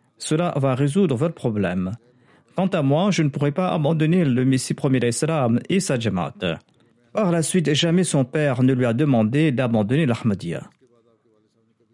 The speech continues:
Après le décès de son père, le défunt s'est présenté pour ses funérailles, mais il n'a pas accompli sa prière funéraire. Les gens ont dit que c'était contre les traditions tribales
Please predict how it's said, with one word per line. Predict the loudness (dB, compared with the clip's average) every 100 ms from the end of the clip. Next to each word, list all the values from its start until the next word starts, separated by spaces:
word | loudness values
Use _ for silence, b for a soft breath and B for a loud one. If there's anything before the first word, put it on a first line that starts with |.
| _ _ _ _ -6
Après | -4 0 2
le | 4
décès | 2 2 0
de | 2
son | 0 0
père, | 0 0 0
le | 0
défunt | 0 0 0 -2
s'est | -2 -4
présenté | -2 -2 0 0 0 -2
pour | 0 0 0
ses | 0 -4
funérailles, | 2 2 2 0 0 0 -4 b b b b -2
mais | 2 2 2
il | 0 0 2
n'a | 0 0
pas | -2 -2 0 0
accompli | -2 -4 0 -2 0 0 2
sa | 0 -4
prière | -4 -2 -2 0
funéraire. | 0 0 0 -4 -4 -6 -10 b b b b b _ _ _ _ _ _ -2
Les | -2
gens | 0 -2 0
ont | 2 2
dit | 2 0 0
que | 0 -2
c'était | -2 -4 -2
contre | -2 -2 -2
les | -4
traditions | -2 -2 -2 -2 -2 -2
tribales | -2 -4 -2 0 0 -2